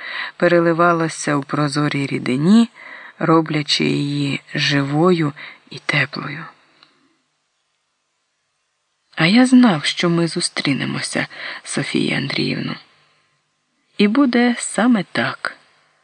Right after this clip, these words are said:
Вино, тьмяне світло і тиха музика». Він накрив своєю долонею Софіїну руку.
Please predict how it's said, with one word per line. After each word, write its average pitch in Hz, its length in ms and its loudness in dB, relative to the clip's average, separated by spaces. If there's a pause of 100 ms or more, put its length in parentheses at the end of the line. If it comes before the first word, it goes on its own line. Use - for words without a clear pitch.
(600)
Вино, 143 560 -2 (680)
тьмяне 165 500 0
світло 196 680 -4 (720)
і 151 140 -2
тиха - 480 -2
музика». 165 580 -8 (2250)
Він 185 260 6
накрив 175 400 4
своєю 160 420 2
долонею 156 680 2 (380)
Софіїну 165 800 0
руку. 147 420 -6